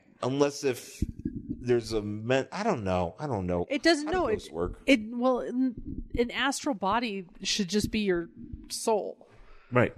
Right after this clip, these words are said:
Speaker 2: And it just floats around. So, like, if you slam into a wall,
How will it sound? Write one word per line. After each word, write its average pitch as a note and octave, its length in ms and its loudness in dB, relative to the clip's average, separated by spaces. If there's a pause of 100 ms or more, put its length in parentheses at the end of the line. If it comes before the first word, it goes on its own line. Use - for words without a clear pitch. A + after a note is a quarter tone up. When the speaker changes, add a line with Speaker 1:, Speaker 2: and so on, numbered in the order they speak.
(160)
Speaker 2:
And G#3 160 2
it G3+ 60 0
just - 300 -4
floats G#3 360 0
around. G#3 320 0
So, G3+ 100 -2
like, F#3+ 180 0
if G#3+ 120 -4
you B3 300 2
slam A#3 360 0
into G#3+ 180 -2
a F#3 60 2
wall, E3 640 0